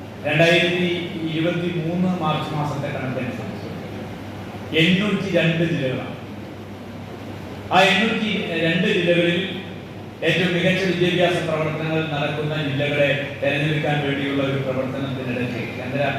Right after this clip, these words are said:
സർക്കാരാണ് അത് നടത്തിയത്. അപ്പൊ ആദ്യം എഴുന്നൂറ്റി അമ്പത് ജില്ലകളെ ലിസ്റ്റ് ചെയ്തു, പിന്നീട് അത് അഞ്ഞൂറായി മാറി, പിന്നീട് അത് ഇരുന്നൂറ്റമ്പതും നൂറുമായി അമ്പതായി ചുരുങ്ങി വിവിധ മാനദണ്ഡങ്ങൾ നിശ്ചയിക്കുകയും ചെയ്തു.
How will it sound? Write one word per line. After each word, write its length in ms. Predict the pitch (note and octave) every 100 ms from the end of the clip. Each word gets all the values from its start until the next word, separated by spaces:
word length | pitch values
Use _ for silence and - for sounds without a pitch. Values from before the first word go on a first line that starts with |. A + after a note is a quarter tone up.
| - -
സർക്കാരാണ് 460 | D3 D3 E3+ E3 D#3+
അത് 100 | D#3+ D3+
നടത്തിയത്. 440 | D3+ C#3 B2+ - - - - - - - - - -
അപ്പൊ 120 | D#3 D#3+
ആദ്യം 280 | E3 F3+ F3+ E3
എഴുന്നൂറ്റി 400 | E3 F3 - E3
അമ്പത് 340 | D#3 D#3+ E3 D#3+ D#3
ജില്ലകളെ 340 | D3 D3+ D3 C#3+
ലിസ്റ്റ് 260 | C3+ - D3
ചെയ്തു, 240 | D3 - - - - - - - - - - - D#3+
പിന്നീട് 380 | E3 F3+ F3 E3 E3+ D3
അത് 100 | D3
അഞ്ഞൂറായി 480 | D3 E3+ E3+ D3+ D3 C#3
മാറി, 240 | - D3 - - - - - - - - -
പിന്നീട് 320 | D#3+ F3+ F3+ F3
അത് 100 | E3+ D#3+
ഇരുന്നൂറ്റമ്പതും 760 | F3 F#3 F3 F3 D#3+ D#3+ D#3+ F3 D3
നൂറുമായി 540 | D#3 E3+ E3 C3+ A#2+ - - - - - - - - - - D#3
അമ്പതായി 480 | F3+ G3 F#3 F3+ F3
ചുരുങ്ങി 320 | D#3+ C#3+ B2 - -
വിവിധ 240 | C#3 D3+ C#3+ - - -
മാനദണ്ഡങ്ങൾ 520 | C#3 D#3 D#3 D3 D3 C3+
നിശ്ചയിക്കുകയും 480 | C3+ C3+ C3+ C3+ C3 B2+
ചെയ്തു. 200 | A2+